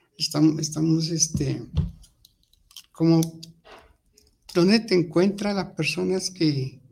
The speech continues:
que te quieren leer, quieren conocer más de ti,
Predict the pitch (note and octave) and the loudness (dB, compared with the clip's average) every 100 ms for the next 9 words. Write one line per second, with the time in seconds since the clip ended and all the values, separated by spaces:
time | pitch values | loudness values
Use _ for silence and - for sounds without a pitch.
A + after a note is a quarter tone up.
0 | - - - D#3 C#3+ D#3+ E3 D#3 D3 D3+ | -20 -20 -10 -6 0 4 4 4 0 -4
1 | E3+ F3 F3 - _ _ _ D#3+ E3 E3 | -4 -4 -8 -14 _ _ _ -2 -2 -2
2 | D#3+ C#3 D#3 E3 D#3 D#3 D3+ - D3 D#3+ | -4 -2 -2 0 0 -2 -8 -8 -2 0
3 | E3+ E3+ F3 | 0 -4 -12